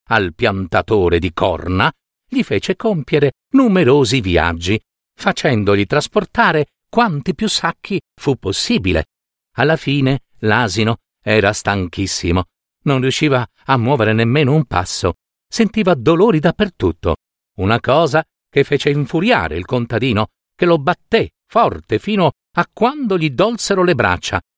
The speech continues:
e dovette smettere per la fatica addirittura. Poiché l'animale non riusciva più a muoversi, il contadino si sfilò il coltello che portava alla cintola e con esso gli recise entrambe le orecchie.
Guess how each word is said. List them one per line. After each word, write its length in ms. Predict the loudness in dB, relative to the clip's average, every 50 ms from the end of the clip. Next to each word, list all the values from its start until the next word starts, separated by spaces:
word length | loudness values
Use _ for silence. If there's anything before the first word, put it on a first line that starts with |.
| _ _
e 120 | -6 -2 0
dovette 340 | 2 2 2 2 2 0
smettere 600 | -2 0 0 -2 -2 -2 _ -6 -6 -4 -4 -6 -8 -8 -6
per 160 | -4 -4 0
la 100 | 0 -2
fatica 520 | -2 -2 -4 -2 0 0 -2 0 0 -2
addirittura. 600 | -2 0 0 -2 -2 -2 0 0 2 2 2 2 0 _ _ _ _ _ _ _
Poiché 420 | _ 0 0 0 0 0 0 0 0
l'animale 540 | 0 0 0 2 2 2 2 0 0 0 0
non 160 | 0 0 0
riusciva 380 | 0 0 0 0 0 0 0
più 200 | 0 0 0 2
a 80 | 2 2
muoversi, 580 | 2 2 2 2 2 2 0 0 0 -2 -4 -4 _ _ _ _ _ 0
il 140 | 0 0
contadino 680 | 0 0 0 0 0 -2 -2 -4 -2 -2 -4 -4 -4 -6 -8 _ _ _ _
si 160 | -4 -2 0
sfilò 480 | 0 0 -2 -2 0 2 2 2 2 2
il 140 | 0 0 0
coltello 720 | 0 -2 -2 -2 -4 -4 -2 -2 -2 -2 -2 -2 -4 -4 _ _ _
che 140 | -2 -2 -2
portava 500 | -2 -2 -4 -4 -4 -2 -2 0 2 2
alla 140 | 2 2 0
cintola 600 | 0 -2 -2 0 0 0 0 0 2 2 2 2 0 _ _ _ _ _
e 200 | _ -2 -2 -2
con 200 | 0 0 0 0
esso 340 | 0 0 -2 -2 -2 -2 -2 -4 _ _ _ _
gli 260 | _ -4 -2 0 2 2
recise 680 | 2 2 2 0 0 -2 0 -2 -2 -2 -2 -4 -4 _ _ -2
entrambe 840 | 0 0 0 0 -4 -6 -4 -2 0 2 2 2 2 0 0 2
le 120 | 2 4 4
orecchie. 600 | 4 4 2 2 0 -2 -4 -2 0 0 0